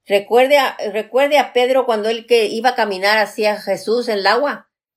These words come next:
¿Qué le dijo al Señor? ¿Qué le dijo? "Si eres tú,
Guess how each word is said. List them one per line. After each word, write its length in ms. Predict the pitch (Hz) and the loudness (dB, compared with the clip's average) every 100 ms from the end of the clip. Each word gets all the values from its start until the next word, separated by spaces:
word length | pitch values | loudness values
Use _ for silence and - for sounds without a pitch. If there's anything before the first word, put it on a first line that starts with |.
| _ | _
¿Qué 160 | - 254 | 0 2
le 140 | 262 | 2
dijo 220 | 240 240 233 | 0 -2 -4
al 100 | 220 | -4
Señor? 520 | 190 175 151 127 _ _ _ _ _ | -6 -2 -2 -4 _ _ _ _ _
¿Qué 140 | 220 | 2
le 160 | 240 240 | 4 4
dijo? 300 | 220 214 196 - _ | 2 0 -2 -6 _
"Si 320 | - 220 240 | -10 0 4
eres 400 | 302 339 - - | 4 2 -4 -8
tú, 260 | 294 330 | -4 -2